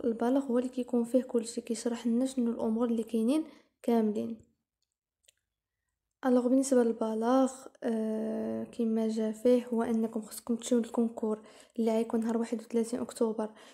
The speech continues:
آه، تاخذوا معكم لاكارت ناسيونال ديالكم، وتاخذوا معكم الفورمولير دو بري انسكريبسيون. الفورمولير دو بري انسكريبسيون هي الورقه باش تسجلتوا الورقه.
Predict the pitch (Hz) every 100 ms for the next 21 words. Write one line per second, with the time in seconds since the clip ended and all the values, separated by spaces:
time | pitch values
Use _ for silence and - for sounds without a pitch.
0 | _ _ 247 226 220 220 220 - 240 226
1 | 233 220 220 226 226 233 233 226 226 226
2 | 220 214 226 214 - 285 269 269 226 220
3 | 214 214 294 302 - - 233 214 247 240
4 | 240 262 220 240 - 240 233 233 - 220
5 | - 240 - - - - 233 269 254 254
6 | 247 240 233 233 233 226 220 - 240 -
7 | 262 233 240 240 233 - 226 226 226 240
8 | - 220 214 220 220 - 247 285 247 247
9 | - 226